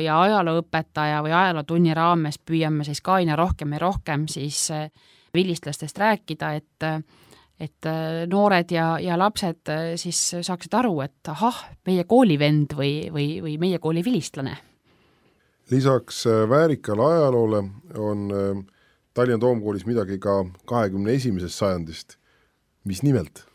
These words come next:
Speaker 1: See on nüüd viktoriini küsimus, et, et võib-olla, võib-olla ma annan täiesti vale vastuse, et kui me räägime kahekümne esimesest sajandist, siis mulle tundub, et seesama taasavamine. Et,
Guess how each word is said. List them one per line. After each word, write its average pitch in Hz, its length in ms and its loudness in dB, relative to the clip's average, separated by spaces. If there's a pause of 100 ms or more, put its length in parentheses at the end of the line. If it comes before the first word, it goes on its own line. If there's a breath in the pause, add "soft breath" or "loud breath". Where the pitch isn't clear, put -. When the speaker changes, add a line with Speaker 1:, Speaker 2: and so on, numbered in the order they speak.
(600 loud breath)
Speaker 1:
See 233 160 0
on 233 100 6
nüüd 233 140 4
viktoriini 254 560 4
küsimus, 180 480 0
et, 175 200 0
et 175 200 -2
võib-olla, 196 580 4
võib-olla 214 420 2
ma 196 140 0
annan 208 160 2
täiesti 233 340 2
vale 214 220 2
vastuse, 180 380 0
et 147 100 -8
kui 175 120 -6
me 196 80 0
räägime 175 380 0
kahekümne 165 360 -2
esimesest 180 400 -4
sajandist, 269 540 0
siis 220 200 -6
mulle 202 240 0
tundub, 220 460 0
et 220 120 -6
seesama 220 300 0
taasavamine. 220 840 4 (760 loud breath)
Et, 180 220 2